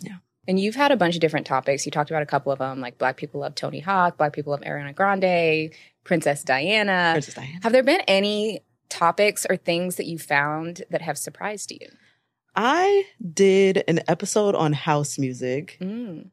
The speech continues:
Speaker 1: at the request of my co-host at the time. I no longer have a set co-host like that,
Speaker 2: Mm-hmm.
Speaker 1: but I did. And he suggested that I do a house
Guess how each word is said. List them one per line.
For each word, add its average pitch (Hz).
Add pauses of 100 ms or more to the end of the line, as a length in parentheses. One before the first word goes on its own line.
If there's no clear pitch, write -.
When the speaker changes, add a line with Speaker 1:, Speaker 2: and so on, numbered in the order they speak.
(100)
Speaker 1:
at 156
the 170
request 160
of 147
my 139
co-host 160
at 147
the 165
time. 131
I 135
no 139
longer 135
have 131
a 131
set 135
co-host 139
like 151
that, 180
Speaker 2:
Mm-hmm. 175
Speaker 1:
but 147
I 151
did. 160
And 139
he 196
suggested 143
that 131
I 139
do 139
a -
house 139